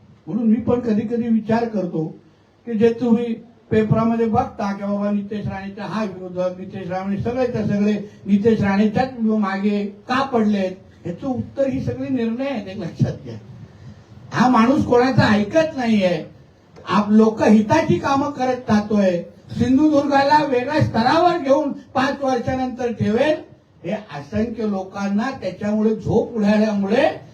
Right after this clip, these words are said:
माझ्या मागे सगळे बघा एकत्र एकत्र त्या त्या पद्धतीने लागलेले आहेत.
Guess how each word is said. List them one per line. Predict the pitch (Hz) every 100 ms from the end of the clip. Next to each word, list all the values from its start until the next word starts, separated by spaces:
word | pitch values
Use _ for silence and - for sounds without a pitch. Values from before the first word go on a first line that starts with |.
| -
माझ्या | 170 175 208
मागे | 202 190 226 220
सगळे | 220 247 277 269
बघा | 247 277
एकत्र | 262 247 240 247
एकत्र | 254 233 226 233
त्या | 226 214
त्या | 226
पद्धतीने | 214 202 208 202 208 240
लागलेले | 226 214 180
आहेत. | -